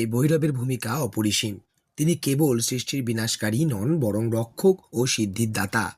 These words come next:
ভৈরব তন্ত্রের অন্তর্গত এক বিশেষ রূপ হলো বটুক ভৈরব,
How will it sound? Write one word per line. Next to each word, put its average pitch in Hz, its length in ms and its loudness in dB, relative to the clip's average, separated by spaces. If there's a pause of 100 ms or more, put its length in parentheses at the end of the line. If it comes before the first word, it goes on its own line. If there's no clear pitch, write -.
(720)
ভৈরব 190 380 6
তন্ত্রের 214 420 0
অন্তর্গত 147 600 -2 (220)
এক 123 140 -2 (140)
বিশেষ 196 360 0 (100)
রূপ 123 260 -6
হলো 110 220 -2
বটুক 117 380 0
ভৈরব, 107 400 0